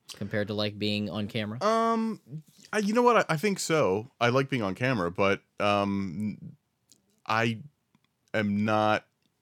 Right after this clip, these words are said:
Speaker 2: a huge fan of all the work that goes into the behind the scenes for camera work. So
Speaker 1: Yeah.
Speaker 2: like, all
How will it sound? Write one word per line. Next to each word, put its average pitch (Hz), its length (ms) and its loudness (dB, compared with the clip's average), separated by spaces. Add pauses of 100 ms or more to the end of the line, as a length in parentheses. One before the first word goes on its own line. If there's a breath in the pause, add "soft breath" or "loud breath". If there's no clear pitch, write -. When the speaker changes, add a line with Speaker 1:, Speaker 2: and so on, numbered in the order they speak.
(380)
Speaker 2:
a 110 60 -4
huge 107 360 -8
fan 101 360 0
of 92 100 -2
all 92 140 0
the 95 60 -6
work 90 240 -4
that 90 120 -8
goes 92 180 -4
into 92 460 -6
the 85 100 -10
behind 90 340 -4
the 95 60 -6
scenes 107 380 -4
for 117 160 -8
camera 120 360 -4
work. 127 320 -4
So - 200 0
Speaker 1:
Yeah. - 60 0
Speaker 2:
like, 101 200 0 (180)
all 120 580 6